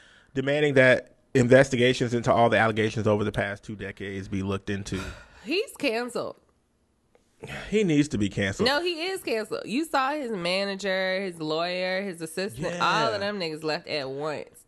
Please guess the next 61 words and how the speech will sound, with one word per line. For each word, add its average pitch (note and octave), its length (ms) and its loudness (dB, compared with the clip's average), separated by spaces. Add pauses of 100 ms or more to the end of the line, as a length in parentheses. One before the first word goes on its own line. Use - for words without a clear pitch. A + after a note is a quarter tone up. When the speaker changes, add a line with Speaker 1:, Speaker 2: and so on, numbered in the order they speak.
(140)
Speaker 1:
Right, C3+ 340 -2
and B2+ 160 -10
Tom D#3 320 8
Joyner, C#3 540 8
the B2 80 6
radio C3+ 320 8
host, B2 560 -2
says A#2 380 4
he D#3+ 120 4
no C#3 140 6
longer A#2+ 340 4 (120)
is A2 120 -2
playing B2 300 6
his A#2 180 0
music A#2 280 4
on A2 120 2
air A2+ 380 6
after G#2+ 240 0
meeting G#2+ 260 -2
with G2+ 120 -4
the G2+ 80 -6
Me G#2+ 160 -4
Too G#2 320 -4
founder, A#2+ 580 2
hashtag G#2+ 420 2
Me G#2 120 -14
Too. G#2 240 -14 (720)
Speaker 2:
But A3+ 140 -2
did D4 140 -6
Speaker 1:
But, D#4+ 40 -4
Speaker 2:
you E4+ 80 -4
Speaker 1:
uh, D#4+ 40 -2
Speaker 2:
have D4+ 200 -4
to F4 80 -10
meet C4+ 240 -8
with, C#4+ 220 -12
anyway? D3 580 -10 (640)
Speaker 1:
I D3 120 2
mean, C3+ 500 4
it, - 300 -4 (480)
whatever. E3+ 440 10
At D3 80 8
least F3 220 6
he E3+ 60 6
ain't D#3+ 100 4
playing D3+ 160 8
his C#3 120 4
music C#3+ 200 2
no B2 100 0
more, B2 200 4
but A#2+ 420 0
it C3 180 8
really D#3 240 6
shouldn't B2+ 260 2
have - 80 -6
taken A#2+ 240 6
all G#2 140 2
that, G#2 160 2
I G#2 120 2
agree, G#2+ 260 -2
but G2+ 340 -6